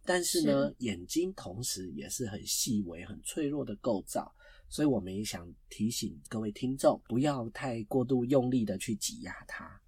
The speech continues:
Speaker 1: 搓揉或者过度的挤压眼球，对眼睛就不一定是好的。
Speaker 2: 是，了解。那除了像我们平常因为用三C产品导致眼睛干涩啊、不舒服之外，其实戴隐形眼镜是不是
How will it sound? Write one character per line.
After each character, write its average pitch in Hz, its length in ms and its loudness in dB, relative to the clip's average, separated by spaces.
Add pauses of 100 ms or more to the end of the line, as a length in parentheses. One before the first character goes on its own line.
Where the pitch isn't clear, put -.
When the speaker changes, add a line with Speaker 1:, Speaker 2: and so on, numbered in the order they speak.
(200)
Speaker 1:
搓 156 320 2
揉 98 320 2
或 113 220 -2
者 95 240 -6
过 123 180 0
度 113 180 0
的 95 160 -4
挤 - 200 -8
压 101 220 -4
眼 98 280 -4
球， - 320 -10 (120)
对 147 120 2
眼 - 220 -4
睛 - 260 -10
就 98 260 -4
不 139 140 2
一 110 80 4
定 110 180 0
是 104 120 -6
好 - 220 -12 (120)
的。 - 80 -20
Speaker 2:
是， 214 520 -6
了 - 220 -6
解。 220 300 -8 (540)
那 381 120 -4
除 220 180 -2
了 202 140 0
像 285 200 4
我 185 80 0
们 165 260 -2
平 190 200 -4
常 185 420 0 (420)
因 240 100 4
为 262 100 8
用 254 160 4
三 233 240 2
C 233 220 0
产 175 240 0
品 - 240 -6
导 - 180 -4
致 202 400 -2 (240)
眼 226 140 -2
睛 208 180 0
干 196 240 4
涩 202 260 2
啊、 175 140 2
不 208 140 -4
舒 180 240 -4
服 - 200 -10
之 185 200 -2
外， 180 260 2
其 214 140 -2
实 254 140 2
戴 302 140 8
隐 190 140 2
形 - 240 -4
眼 - 180 -4
镜 214 240 4
是 247 160 2
不 226 60 -2
是 214 380 2